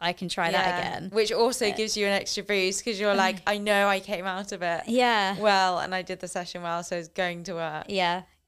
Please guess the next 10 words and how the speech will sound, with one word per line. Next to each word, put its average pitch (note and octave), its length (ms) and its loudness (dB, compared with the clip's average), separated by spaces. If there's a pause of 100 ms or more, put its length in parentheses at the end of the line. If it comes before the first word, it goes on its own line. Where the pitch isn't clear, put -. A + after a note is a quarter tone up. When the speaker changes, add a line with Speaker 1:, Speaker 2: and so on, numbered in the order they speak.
(100)
Speaker 1:
exactly. E3+ 800 -8 (640)
Um, F#3+ 480 0 (340)
okay, G#3+ 380 2
so G#3+ 160 0
another A#3+ 200 0
one A3+ 180 0
kind G3+ 180 -2
of G3+ 100 -2 (220)
relating F#3+ 580 -2
to F3+ 540 -2